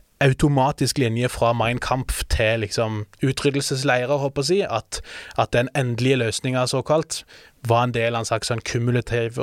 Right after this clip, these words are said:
radikaliseringsprosess, og ikke nødvendigvis et resultat av en lenge utklekt plan. Det er noe av det samme en del forskere nå peker på i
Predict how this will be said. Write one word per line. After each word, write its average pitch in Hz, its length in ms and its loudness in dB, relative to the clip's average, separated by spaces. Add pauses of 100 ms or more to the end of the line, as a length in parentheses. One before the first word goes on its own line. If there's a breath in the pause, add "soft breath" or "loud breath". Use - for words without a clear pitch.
(600)
radikaliseringsprosess, 127 960 0 (300 loud breath)
og - 180 0
ikke - 320 0
nødvendigvis 120 880 0
et 120 120 -2
resultat 117 560 0
av 110 200 0
en 123 220 -4
lenge 113 500 0
utklekt - 580 -6
plan. - 300 -6 (340)
Det 147 220 4 (400 loud breath)
er 135 100 0
noe 117 240 0
av 123 60 -2
det 123 80 0
samme 113 380 0 (180)
en 117 160 -2
del 110 160 0
forskere 110 400 -4
nå 107 180 0
peker 104 320 -2
på 107 120 0 (420 loud breath)
i 110 220 -2